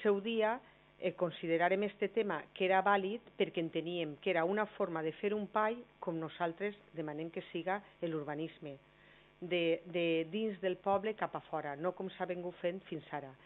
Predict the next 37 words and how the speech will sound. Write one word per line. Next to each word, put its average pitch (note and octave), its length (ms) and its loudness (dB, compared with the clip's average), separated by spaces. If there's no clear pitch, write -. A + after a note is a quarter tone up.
que F3+ 80 -2
s'ha F3+ 160 0
fet D#3+ 200 -2
des D#3+ 160 -4
de E3+ 120 -4
fora G#3 400 0
cap E3 160 -4
a C#3+ 80 -6
dins, C3+ 240 -12
val? E3+ 240 2
D'una E3+ 320 2
manera F#3+ 460 6
desvertebrar E3 720 2
total F#3+ 320 2
el F#3+ 80 0
poble. D3 400 -4
Però F#3+ 160 8
entenem G3+ 540 2
que G3 140 4
avui G#3+ 320 0
per G#3 160 2
avui, G#3 240 0
conforme F#3+ 380 -2
està G3+ 180 -4
la F3+ 140 -2
situació, G3 560 -2
ja G#3+ 160 6
mos A3+ 220 -2
toca F3+ 260 0
canviar D#3 480 -2
este, A3 560 0
este G#3 560 0
pai A#3 240 2
de F3+ 160 2
lo E3+ 160 4
que F#3 160 -2
era D3 140 -2